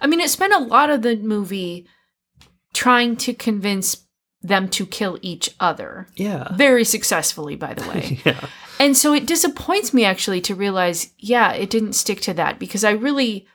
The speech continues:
Speaker 1: wish that it had. It would have been even more effective. Like, okay, so they're pretending,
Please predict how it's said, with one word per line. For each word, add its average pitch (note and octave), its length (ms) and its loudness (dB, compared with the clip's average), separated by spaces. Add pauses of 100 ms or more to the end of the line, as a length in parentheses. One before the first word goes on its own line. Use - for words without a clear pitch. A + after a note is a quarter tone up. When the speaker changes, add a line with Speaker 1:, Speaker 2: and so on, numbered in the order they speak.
(140)
Speaker 1:
wish G#3+ 380 4
that F#3+ 140 0
it - 120 -4
had. D3 480 -4 (300)
It A#3 140 4
would C4 180 6
have B3 120 4
been G3 380 0 (640)
even G#3+ 340 2
more F#3+ 360 -2
effective. - 760 -10 (300)
Like, A#3 320 2 (340)
okay, A3+ 220 4
so G#3+ 160 0
they're G3+ 140 0
pretending, G#3 1000 0